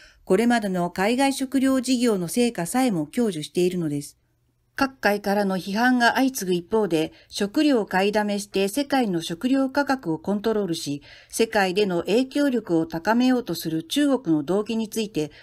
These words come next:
疑わざるを得ません。中国が世界の超大国になるためには、食料のライフラインを外国の手に委ねるわけにはいきません。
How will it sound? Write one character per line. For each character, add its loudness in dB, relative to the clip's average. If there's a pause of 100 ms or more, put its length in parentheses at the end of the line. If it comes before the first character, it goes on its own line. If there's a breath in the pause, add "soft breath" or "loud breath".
(100)
疑 2
わ 2
ざ 0
る 0
を -2
得 -4
ま 0
せ -2
ん。 -6 (480)
中 2
国 0
が 4
世 -2
界 4
の -2
超 0
大 2
国 -2
に -2
な 0
る -4
た -4
め -2
に 0
は、 0 (180 soft breath)
食 -2
料 2
の -2
ラ 4
イ 0
フ -2
ラ 2
イ 2
ン -2
を -2
外 0
国 0
の 2
手 0
に -2
委 0
ね 4
る 2
わ 2
け -2
に 2
は 0
い -8
き -8
ま 2
せ -4
ん。 -10